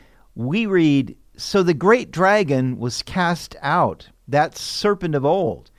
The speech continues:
called the devil and Satan, who deceives the whole world. He was cast to the earth,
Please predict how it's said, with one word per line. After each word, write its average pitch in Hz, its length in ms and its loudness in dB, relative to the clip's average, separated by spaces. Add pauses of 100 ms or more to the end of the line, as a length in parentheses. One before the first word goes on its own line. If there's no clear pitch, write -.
(200)
called 156 440 2 (280)
the 143 180 0
devil 165 500 4
and 143 220 -2
Satan, 180 560 0 (260)
who 175 100 -2
deceives 170 600 -2
the 160 160 0
whole 165 280 2
world. 160 560 4 (320)
He 117 160 -6
was 107 220 -6
cast 196 560 2
to 214 80 0
the 196 180 -2
earth, 196 360 0